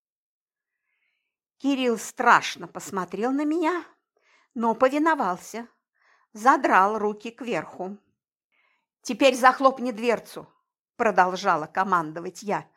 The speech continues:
«Ногой, ногой! Руки не опускай!» Дверца захлопнулась. «Отлично!»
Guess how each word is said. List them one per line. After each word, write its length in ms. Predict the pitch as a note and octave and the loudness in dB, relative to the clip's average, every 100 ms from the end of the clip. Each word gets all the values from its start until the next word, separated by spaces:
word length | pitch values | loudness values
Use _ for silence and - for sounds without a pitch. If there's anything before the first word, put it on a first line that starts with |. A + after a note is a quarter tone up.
| _ _ - | _ _ 0
«Ногой, 760 | B3 C#4+ A3+ D4 C4+ G#3+ F3+ | 6 6 6 0 2 0 0
ногой! 1120 | G#3+ B3 D4 A#3 D#4 D#4 C#4+ B3+ G3+ E3+ E3+ _ _ _ _ _ | 0 4 4 2 2 6 6 4 2 -4 -14 _ _ _ _ _
Руки 380 | G#3 B3+ D4 F#4+ | -2 0 2 2
не 140 | D4 | 4
опускай!» 640 | D4+ D4 C#4+ - C4 G3 F3+ _ _ _ _ _ _ _ _ _ _ | 4 2 -6 -2 0 0 -4 _ _ _ _ _ _ _ _ _ _
Дверца 540 | G#3 F3+ G3 G3 - A3+ | -14 -4 -2 -2 -8 0
захлопнулась. 1000 | C#4 - G#3+ E3 E3 E3+ F3 F3 - _ _ _ _ _ _ _ _ _ _ _ - | 0 0 -6 -6 -6 -8 -8 -12 -20 _ _ _ _ _ _ _ _ _ _ _ -4
«Отлично!» 840 | - - A3 G3+ - - G3 G3 | -4 -4 -6 -6 -6 -2 0 0